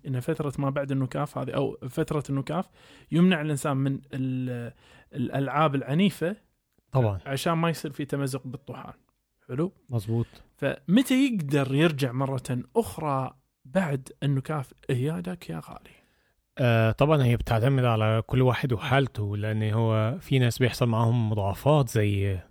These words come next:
Speaker 2: تضخم الطحال، ارتفاع في إنزيمات الكبد.
Speaker 1: آه.
Speaker 2: آه، غير طبعًا ال-، الحالة العامة بتاعته م-، بيبقى تعبان، بيجي
Speaker 1: نعم.
Speaker 2: له نوع من الإرهاق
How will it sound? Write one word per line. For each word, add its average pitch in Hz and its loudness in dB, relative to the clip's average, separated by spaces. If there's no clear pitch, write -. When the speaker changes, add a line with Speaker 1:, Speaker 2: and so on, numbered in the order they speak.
Speaker 2:
تضخم 117 0
الطحال، 127 2
ارتفاع 113 0
في 110 -2
إنزيمات 104 0
الكبد. 127 2
Speaker 1:
آه. 120 -2
Speaker 2:
آه، 117 2
غير 160 6
طبعًا 196 4
ال-، 120 2
الحالة 151 4
العامة 117 2
بتاعته 139 0
م-، 113 2
بيبقى 101 -2
تعبان، 107 4
بيجي 98 4
Speaker 1:
نعم. 139 8
Speaker 2:
له 135 6
نوع 139 6
من 117 2
الإرهاق 123 0